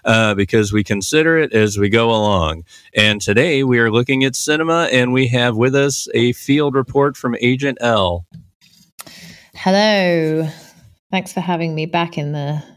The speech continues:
Speaker 2: in the Blue Rose Task Force H Q.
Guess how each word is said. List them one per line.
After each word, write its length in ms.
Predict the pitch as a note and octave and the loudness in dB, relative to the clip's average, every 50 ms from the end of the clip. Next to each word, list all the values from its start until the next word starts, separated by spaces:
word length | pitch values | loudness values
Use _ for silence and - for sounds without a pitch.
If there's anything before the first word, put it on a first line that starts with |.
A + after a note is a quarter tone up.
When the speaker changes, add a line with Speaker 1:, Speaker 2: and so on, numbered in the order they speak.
| _ - | _ -12
Speaker 2:
in 120 | - D#3 D#3+ | -10 -8 -8
the 60 | E3 | -8
Blue 280 | E3+ E3 E3 D#3+ D#3 | -6 -6 -4 -4 -2
Rose 200 | D#3 D#3 D3+ D3+ | -2 -4 -4 -6
Task 380 | D3+ - - D#3 D3+ D3+ - - | -8 -6 -4 -4 -4 -4 -6 -6
Force 480 | - D#3 D3 D3 D3+ D3 - - - _ _ _ _ - - - - _ _ _ _ | -6 -4 -4 -4 -4 -6 -8 -14 -16 _ _ _ _ -20 -20 -20 -20 _ _ _ _
H 260 | D#3 D3+ - - - - | -4 -2 -2 -4 -6 -6
Q. 500 | - - E3+ D#3 D#3 D#3+ F3+ G3 F#3 | -2 -2 0 0 2 0 0 -2 -4